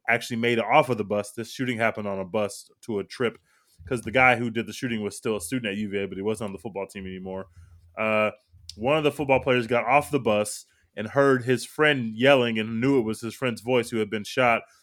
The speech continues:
And so he ran back on the bus, and then he got shot when he got back on the bus.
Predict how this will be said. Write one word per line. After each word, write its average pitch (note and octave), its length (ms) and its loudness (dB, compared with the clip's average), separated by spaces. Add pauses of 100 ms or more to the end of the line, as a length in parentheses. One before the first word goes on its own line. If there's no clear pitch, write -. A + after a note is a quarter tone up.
And G#2 100 -18
so A#2 80 0
he A2+ 80 2
ran A#2 260 0
back B2+ 280 4
on A2 120 -4
the G2+ 80 -4
bus, F#2+ 280 -4
and G2+ 120 -12
then G#2+ 100 -4
he G#2+ 80 -6
got G2 200 -4
shot A2 280 -2 (100)
when G#2 120 -6
he G2+ 60 -10
got G#2 220 -4
back B2 200 2
on A2 80 -6
the G#2+ 60 -4
bus. G2 240 -4